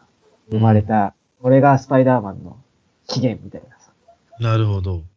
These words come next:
Speaker 2: こっちの世界とね。そうそうそうそう。そんな感じよ。
Speaker 1: いやー、すごいですね。いや、僕もちょうど昨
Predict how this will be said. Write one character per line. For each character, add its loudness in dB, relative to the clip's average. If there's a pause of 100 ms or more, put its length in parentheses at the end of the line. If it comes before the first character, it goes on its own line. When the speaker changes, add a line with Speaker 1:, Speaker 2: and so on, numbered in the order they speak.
(300)
Speaker 2:
こ -12
っ -12
ち -8
の -2
世 -8
界 -4
と -16
ね。 -18 (100)
そ -16
う -16
そ -20
う -20
そ -20
う -20
そ -20 (520)
う。 -20
そ -20
ん -16
な -14
感 -20
じ -20
よ。 -20 (1400)
Speaker 1:
い -20
や -16 (100)
ー、 -14
す -12
ご -6
い -10
で -14
す -12
ね。 -4
い -2
や、 4
僕 -2
も 2
ち -2
ょ 2
う -6
ど -2
昨 -14